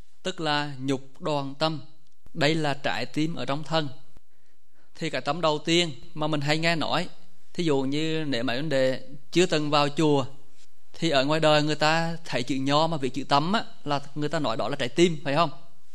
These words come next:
Tâm là trái tim. Thí dụ danh từ nhà Phật mình, nói tới tâm thì mình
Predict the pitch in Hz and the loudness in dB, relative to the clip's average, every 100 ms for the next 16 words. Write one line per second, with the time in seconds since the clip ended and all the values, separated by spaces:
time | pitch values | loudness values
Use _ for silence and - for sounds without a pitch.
0 | - 147 180 170 131 127 170 165 - - | 0 0 0 -2 -2 2 2 0 -4 -6
1 | - - - 190 160 143 165 165 151 147 | -6 -6 -4 0 2 2 2 0 0 0
2 | 127 156 135 127 - - - 139 127 131 | 2 2 2 0 -4 -6 -2 0 2 2
3 | 127 151 165 165 160 156 156 | 2 2 0 -4 -4 -6 -8